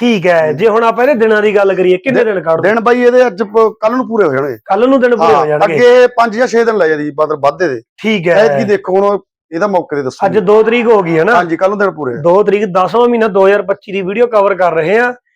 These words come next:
Speaker 1: ਬਾਈ ਕਹਿੰਦਾ ਕੱਲ੍ਹ ਨੂੰ ਤਿੰਨ ਤਰੀਕ ਨੂੰ ਦਿਨ ਪੂਰੇ ਹੋ ਜਾਣਗੇ, ਪਰ ਕਹਿੰਦਾ ਇਹ ਪੰਜ, ਛੇ, ਸੱਤ, ਕ-, ਵੱਧੋ ਵੱਧ ਕਹਿੰਦਾ ਕਦੇ ਕਦੇ ਅੱਠ ਦਿਨ ਵੀ ਲੈ ਕੇ ਸੂਈ ਹੈ। ਹਜੇ ਤਾਂ ਢਿੱਲਾ ਢੁੱਲਾ ਪਈਆਂ, ਕੱਢਣੀਆਂ ਮੌਕੇ ਤੇ ਤਿਆਰ ਸੋਹਣੀ ਹੋਰ ਵੀ ਹੋਊਗੀ।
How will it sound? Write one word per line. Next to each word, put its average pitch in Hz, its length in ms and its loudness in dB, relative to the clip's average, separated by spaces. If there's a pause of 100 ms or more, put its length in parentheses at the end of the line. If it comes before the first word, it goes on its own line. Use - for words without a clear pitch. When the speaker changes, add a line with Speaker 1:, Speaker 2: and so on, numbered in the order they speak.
(200)
Speaker 1:
ਬਾਈ 170 220 0
ਕਹਿੰਦਾ 190 200 0
ਕੱਲ੍ਹ 214 340 -4
ਨੂੰ 247 100 -2
ਤਿੰਨ 196 260 0
ਤਰੀਕ 175 220 0
ਨੂੰ 175 140 -2
ਦਿਨ 170 200 -2
ਪੂਰੇ 170 180 -2
ਹੋ 156 100 -2
ਜਾਣਗੇ, 208 240 0
ਪਰ 208 340 0
ਕਹਿੰਦਾ 202 420 -2
ਇਹ 190 400 0
ਪੰਜ, 185 400 -6
ਛੇ, 180 260 -6
ਸੱਤ, 175 360 -6
ਕ-, 185 320 -10
ਵੱਧੋ 190 240 -2
ਵੱਧ 220 160 0
ਕਹਿੰਦਾ 220 220 -2
ਕਦੇ 202 220 0
ਕਦੇ 196 320 0 (360)
ਅੱਠ 247 160 -4
ਦਿਨ 240 220 2
ਵੀ 247 140 0
ਲੈ 226 120 0
ਕੇ 196 140 0
ਸੂਈ 185 360 -2
ਹੈ। 277 140 0
ਹਜੇ - 480 -6
ਤਾਂ 214 120 0
ਢਿੱਲਾ 240 260 2
ਢੁੱਲਾ 233 260 0
ਪਈਆਂ, 196 340 0
ਕੱਢਣੀਆਂ 208 500 -2
ਮੌਕੇ 202 340 0
ਤੇ 180 100 -2
ਤਿਆਰ 175 320 0
ਸੋਹਣੀ 175 260 -4
ਹੋਰ 165 260 -2
ਵੀ 208 140 -4
ਹੋਊਗੀ। 208 440 0